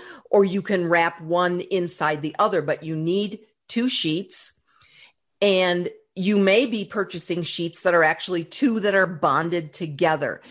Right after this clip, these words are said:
So that's an important thing that you need to know when you are purchasing them.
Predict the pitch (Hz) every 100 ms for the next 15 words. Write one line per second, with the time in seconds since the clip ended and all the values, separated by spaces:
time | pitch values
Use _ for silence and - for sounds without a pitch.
0 | - - - 208 175 220 320 440 403 370
1 | - 285 277 269 262 233 220 214 180 185
2 | 180 180 180 175 165 160 156 175 196 226
3 | 214 190 196 196 - 151 151 156 156 156
4 | 156 - _ _ _ _ _ _ _ -
5 | 262 - 165 - 143 139 101 -